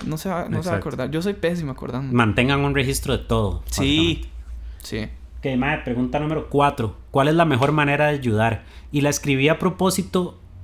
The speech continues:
Speaker 2: ambigua, general, para que, para que vos le des el, el sentido que sea. Si querés ayudarle a otros emprendedores, ayudarle a otros seres humanos, lo que vos
Speaker 1: Ujú.
Speaker 2: quieras, ¿cuál es la mejor manera de ayudar?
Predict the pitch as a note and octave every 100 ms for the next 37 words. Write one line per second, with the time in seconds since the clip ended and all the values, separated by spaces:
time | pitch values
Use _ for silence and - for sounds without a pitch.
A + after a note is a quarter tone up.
0 | - - - A#2+ A2+ D#3+ D#3 F3 - A#2+
1 | G#2+ C#3 D#3+ - - - - - A#2+ G#2+
2 | A2+ G#2+ A2 G#2+ G#2 - G#2 A2+ C3+ C3+
3 | C#3+ C#3+ B2+ A2 - A#2 G2+ F#2+ A2 G2+
4 | A#2+ B2 B2 B2+ A#2+ A2+ A2+ A#2 B2 -
5 | - - C#3 B2+ A#2+ B2 C3 C3 B2+ B2+
6 | C#3 C3+ - B2 G#2+ A2 G#2+ C#3+ D#3 -
7 | G#2+ G#2+ A2+ B2 B2 B2 B2 B2 A#2 A2
8 | C3 D3 B2+ G#2+ - G#2 D3+ A#2 A2 -
9 | A#2+ C#3 C#3 A2+ C3 C3 B2+ C3+ C3 G#2
10 | G2 G2